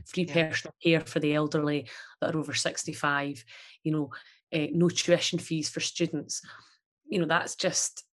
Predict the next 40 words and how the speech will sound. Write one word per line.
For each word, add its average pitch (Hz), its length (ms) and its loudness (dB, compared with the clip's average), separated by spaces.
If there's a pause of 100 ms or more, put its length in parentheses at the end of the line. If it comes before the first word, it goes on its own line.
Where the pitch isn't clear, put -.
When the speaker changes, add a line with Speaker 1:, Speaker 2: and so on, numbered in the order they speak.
Speaker 1:
eh, 175 120 -4 (120)
you 160 120 -2
know, 156 120 -2
a, 160 80 -8 (100)
a, 147 220 -4 (360)
a 139 100 -6
child 165 440 4 (340)
payment, 160 540 2 (360)
um, 147 340 -2
that 165 180 0
supports - 440 -4
families 147 380 0
in 143 160 -4
poverty 147 680 -4 (340)
and, 147 560 -2 (340)
eh, 151 120 -6
free - 240 -6
childcare 151 580 -2
for - 120 -12
children 151 440 -4
above 151 200 -6
the 151 80 -2
age 147 140 -4
of - 60 -14
three. 190 240 -2
Now, 147 140 -2
we 160 120 0
would 180 140 0
like 156 240 2
to 156 100 -8
extend 156 520 0
those 214 200 -4
things. 208 320 -2
We 170 60 -2
would 151 140 -6
like 139 180 -4
to 151 100 -6
make 151 160 -4
them 147 140 -8
better. 160 480 -4